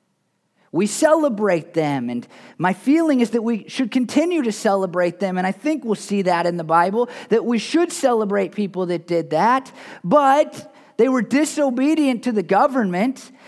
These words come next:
They were dishonoring in some ways to the government that, that they were underneath, the Nazi regime.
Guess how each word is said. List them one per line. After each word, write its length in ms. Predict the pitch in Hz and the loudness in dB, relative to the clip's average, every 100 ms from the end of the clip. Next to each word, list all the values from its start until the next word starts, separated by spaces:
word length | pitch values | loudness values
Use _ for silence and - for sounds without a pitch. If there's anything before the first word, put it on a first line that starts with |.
| - | -6
They 360 | 196 233 208 196 | 0 2 2 2
were 240 | 226 214 | 0 0
dishonoring 880 | 160 262 - - 220 277 285 247 220 | 0 0 0 0 0 2 2 2 2
in 100 | 208 | 0
some 260 | - 196 196 | -2 -2 0
ways 360 | 196 233 262 | 2 2 0
to 100 | - | -2
the 120 | 208 | -2
government 640 | 185 202 180 185 180 185 - | 2 2 0 -2 -2 -4 -4
that, 280 | 170 135 - - - | -2 -2 -6 -20 -6
that 160 | 180 185 | -4 0
they 160 | 196 185 | 0 2
were 240 | 190 180 | 0 -2
underneath, 1080 | 175 180 170 165 143 135 147 240 262 - - _ _ _ _ _ - | -2 -2 -2 -2 -2 0 2 0 0 -8 -20 _ _ _ _ _ -8
the 100 | 147 | -4
Nazi 480 | 147 147 - 160 | -2 -2 -4 -8
regime. 720 | 147 131 131 175 240 311 - | -8 -8 -6 -2 -2 -4 -8